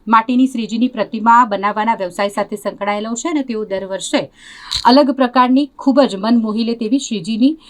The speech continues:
પ્રતિમાઓ તૈયાર કરતા હોય છે. આ વખતે જ્યારે હવે ગણેશજીની ત્યોહારને ગણતરીના દિવસો બાકી રહ્યા છે, તૈયારીઓ શરૂ થઈ ગઈ છે, ત્યારે પણ તેમના દ્વારા ખૂબ જ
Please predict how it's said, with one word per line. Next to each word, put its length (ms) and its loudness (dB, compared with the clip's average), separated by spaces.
પ્રતિમાઓ 420 4
તૈયાર 380 -4
કરતા 320 -12
હોય 180 -10
છે. 140 -10
આ 180 6
વખતે 340 0
જ્યારે 220 2
હવે 180 -4
ગણેશજીની 680 -8
ત્યોહારને 600 4
ગણતરીના 420 4
દિવસો 280 2
બાકી 320 4
રહ્યા 240 4
છે, 140 -2
તૈયારીઓ 440 0
શરૂ 260 -2
થઈ 200 -2
ગઈ 160 0
છે, 120 0
ત્યારે 260 -2
પણ 160 -6
તેમના 300 -6
દ્વારા 260 -6
ખૂબ 300 -2
જ 200 0